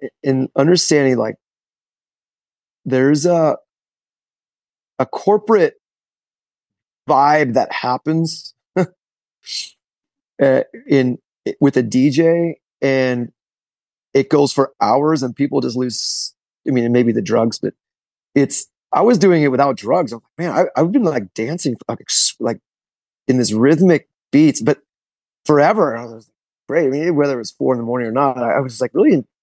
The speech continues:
fascinated by the, the music. Um, but, uh, what I started to, to feel, like, my body felt different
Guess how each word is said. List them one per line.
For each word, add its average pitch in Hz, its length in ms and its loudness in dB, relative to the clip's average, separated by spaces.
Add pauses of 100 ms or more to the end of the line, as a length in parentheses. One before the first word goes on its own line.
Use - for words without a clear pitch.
(180)
fascinated 143 560 0
by 107 120 2
the, 101 260 -4
the 113 60 -2
music. 180 340 2 (840)
Um, 127 380 0 (280)
but, 190 420 -2 (1400)
uh, 135 220 -4
what 143 160 0
I 139 60 2
started 196 340 2
to, 147 200 0 (680)
to 123 60 -14
feel, 170 600 2
like, 120 160 -8
my 123 100 -4
body 151 360 0
felt 135 240 0
different 120 300 -4